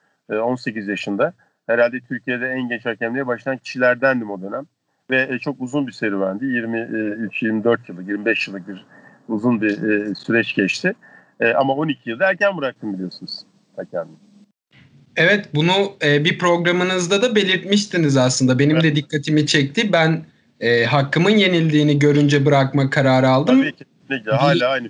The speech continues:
Speaker 2: beş yıl daha aktif hakemlik yapabilirdim diyordunuz.
Speaker 1: Sonradan biliyorsunuz hakemlik yaşı uzatıldı. Hani, e,
Speaker 2: Hı hı.
Speaker 1: dolayısıyla daha uzun bir süre yapabilme şansım varken hakemliği, e, e, bıraktım ve Türk futbolu benden en az on, on iki yıl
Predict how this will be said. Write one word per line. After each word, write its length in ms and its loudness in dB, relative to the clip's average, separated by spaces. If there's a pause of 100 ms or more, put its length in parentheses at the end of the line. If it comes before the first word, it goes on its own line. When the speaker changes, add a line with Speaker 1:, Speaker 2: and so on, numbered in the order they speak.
Speaker 2:
beş 380 2
yıl 200 2
daha 440 2
aktif 460 -2
hakemlik 540 0
yapabilirdim 720 0
diyordunuz. 440 -2
Speaker 1:
Sonradan 400 0
biliyorsunuz 420 -8
hakemlik 480 -4 (360)
yaşı 300 -6
uzatıldı. 680 -4
Hani, 180 -2
e, 120 -4
Speaker 2:
Hı 140 -4
hı. 60 -4
Speaker 1:
dolayısıyla 420 0
daha 180 4
uzun 280 -4
bir 40 -6
süre 300 -2 (360)
yapabilme 520 -2
şansım 680 -4
varken 420 -2 (400)
hakemliği, 480 0
e, 640 -6
e, 120 -8
bıraktım 400 0
ve 80 2
Türk 260 -6
futbolu 400 -4
benden 340 2
en 160 0
az 240 0
on, 240 -6
on 160 -8
iki 200 -10
yıl 120 -10